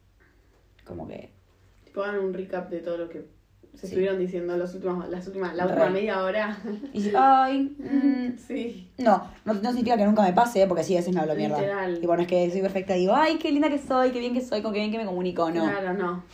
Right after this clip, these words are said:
Speaker 2: <laughs> No.
Speaker 1: No. Eh, porque a veces pasa. Pero bueno, a veces uno tiene que decir, bueno, tipo, me tengo que esforzar.
Speaker 2: Tipo, tenerte paciencia también.
Speaker 1: También, totalmente.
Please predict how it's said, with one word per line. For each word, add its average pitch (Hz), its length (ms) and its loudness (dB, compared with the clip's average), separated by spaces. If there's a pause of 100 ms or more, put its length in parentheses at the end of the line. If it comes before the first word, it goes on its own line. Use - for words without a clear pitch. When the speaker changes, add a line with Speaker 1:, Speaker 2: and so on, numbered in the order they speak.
(140)
Speaker 2:
<laughs> 285 360 -2 (600)
No. - 120 -10 (100)
Speaker 1:
No. 170 240 -2 (440)
Eh, 160 260 4
porque 147 140 0
a - 20 2
veces 175 120 -4
pasa. 143 240 -6 (440)
Pero 185 120 4
bueno, 185 120 2
a 196 40 -2
veces 202 120 -6
uno 208 120 0
tiene 202 180 0
que 175 80 0
decir, 185 140 -2
bueno, 175 160 2
tipo, 160 380 -2
me 175 200 2
tengo 214 180 8
que 202 100 2
esforzar. 190 680 0
Speaker 2:
Tipo, 196 180 2
tenerte 214 360 -4
paciencia 175 640 -6
también. 156 240 -10
Speaker 1:
También, 170 360 2
totalmente. 147 800 -4